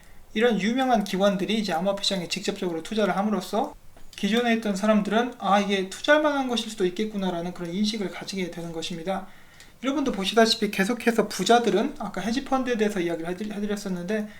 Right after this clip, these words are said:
부자들은 계속해서 암호화폐에 투자를 하고 기관들도 뛰어들고 있는데, 반면에 이런 사람들보다 정보력이 상대적으로 떨어지고 투자에 대해서 오히려 그런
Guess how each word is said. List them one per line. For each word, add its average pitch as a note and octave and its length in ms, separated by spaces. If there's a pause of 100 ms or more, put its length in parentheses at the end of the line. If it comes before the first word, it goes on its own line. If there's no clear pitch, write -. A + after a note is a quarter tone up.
(280)
부자들은 C4+ 500
계속해서 F#3+ 480
암호화폐에 F3+ 460
투자를 G#3+ 340
하고 G3+ 300
기관들도 F#3+ 580
뛰어들고 A#3 360
있는데, F3 440 (260)
반면에 G#3+ 680 (600)
이런 A#3 260
사람들보다 A#3+ 640
정보력이 G3+ 500
상대적으로 A#3+ 640
떨어지고 A3+ 640 (520)
투자에 C4 400
대해서 G#3+ 320
오히려 F#3+ 540
그런 F3 420